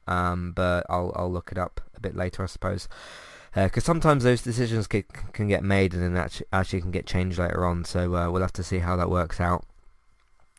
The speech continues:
Um, but, uh,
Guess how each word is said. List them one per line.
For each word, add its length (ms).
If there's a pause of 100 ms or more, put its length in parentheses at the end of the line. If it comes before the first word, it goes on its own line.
(160)
Um, 540 (580)
but, 500
uh, 460